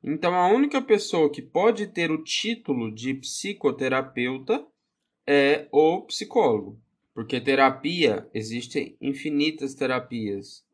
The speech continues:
é, e infinitos profissionais terapeutas, o massoterapeuta, fisioterapeuta, enfim.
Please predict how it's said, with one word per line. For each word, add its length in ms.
é, 320
e 160
infinitos 600
profissionais 960
terapeutas, 880
o 60
massoterapeuta, 1600
fisioterapeuta, 1300
enfim. 520